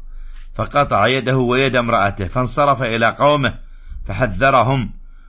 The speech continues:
فضرب به المثل في تحقيق الخبر." قال الحافظ: وقال غيره: الأصل فيه أن رجلاً لقي جيشاً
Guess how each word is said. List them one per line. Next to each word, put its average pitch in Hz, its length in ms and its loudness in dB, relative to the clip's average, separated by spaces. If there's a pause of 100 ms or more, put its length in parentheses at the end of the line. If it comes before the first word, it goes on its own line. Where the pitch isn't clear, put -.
(220)
فضرب 135 500 2
به 131 160 2
المثل 139 440 4
في 117 120 -4
تحقيق 117 480 -2
الخبر." 95 440 -2 (1700)
قال 139 180 2
الحافظ: 143 560 2
وقال 151 440 0
غيره: 139 720 2 (1800)
الأصل 143 480 0
فيه 143 380 4
أن 135 120 0
رجلاً 156 440 2
لقي 143 440 -2
جيشاً 113 500 0